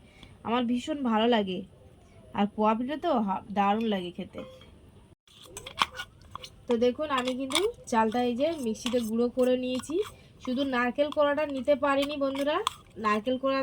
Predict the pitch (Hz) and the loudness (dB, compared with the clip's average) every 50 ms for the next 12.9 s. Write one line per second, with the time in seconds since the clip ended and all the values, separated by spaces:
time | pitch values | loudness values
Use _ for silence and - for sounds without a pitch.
0 | 247 277 269 269 277 262 277 285 294 269 226 233 226 - - 262 269 254 247 247 | 0 0 2 2 0 0 -2 -4 -4 -4 -4 -4 -4 -4 -2 -2 0 0 0 0
1 | 247 247 254 254 262 240 214 220 226 240 247 240 233 233 233 226 226 208 202 - | -2 -2 -4 -4 -4 -2 -2 0 0 2 2 2 2 0 -2 -2 -2 -4 -4 -2
2 | 214 247 339 - - - - - - - - - - - - - - - - - | -2 -2 -4 -4 -8 -8 -10 -10 -10 -12 -20 -20 -20 -20 -20 -20 -10 -8 -8 -8
3 | - - - - - - - - - - - 240 233 233 247 240 220 247 247 247 | -8 -10 -20 -20 -18 -14 -12 -10 -10 -8 -4 -2 0 0 0 0 0 0 0 0
4 | 240 254 262 269 311 349 277 233 240 226 220 220 208 220 208 196 190 185 - - | 0 0 0 0 0 0 0 -2 -2 -2 -2 -2 -2 -2 -2 -2 -4 -4 -6 -12
5 | - - - - - - - - - - - - - - - - - - - - | -20 -18 -12 -10 -10 -10 -10 -10 -10 -10 -10 -8 -10 -14 -14 -14 -16 -20 -20 -20
6 | - - - - - - - - - - - - - - - - - - - - | -20 -20 -20 -20 -20 -20 -20 -20 -20 -20 -20 -20 -20 -20 -20 -20 -18 -18 -18 -18
7 | - - 240 208 220 220 220 226 226 247 254 262 233 240 240 247 254 262 269 277 | -16 -10 -4 -2 -2 -2 -2 -2 -2 0 -2 -2 0 -2 0 0 0 0 -2 -4
8 | 269 262 247 254 269 320 - - - 247 247 - - - 220 202 208 214 226 233 | -4 -4 -4 -4 -4 -4 -6 -6 -4 -6 -6 -6 -6 -6 -4 -2 -2 0 0 0
9 | 240 226 240 240 247 226 269 285 339 - 208 214 240 220 247 247 - - 262 226 | 0 -2 -4 -4 -4 -4 -4 -4 -4 -4 -4 -4 -2 -2 -4 -4 -6 -6 -4 -4
10 | 208 208 208 202 202 226 240 226 - - 214 208 220 214 208 233 - 349 - 202 | -2 0 0 2 2 2 0 -2 -4 -4 -2 -2 0 0 0 0 -2 -2 -2 -2
11 | 196 196 202 208 214 214 208 226 226 226 214 254 294 339 - - - - - - | 0 0 0 0 -2 -4 -4 -4 -6 -6 -6 -6 -8 -8 -10 -18 -20 -20 -20 -16
12 | - - 202 196 190 - 202 196 202 - 208 202 185 185 185 175 196 202 | -6 -2 -2 0 0 0 0 0 0 0 -2 -2 -2 -4 -4 -4 -6 -6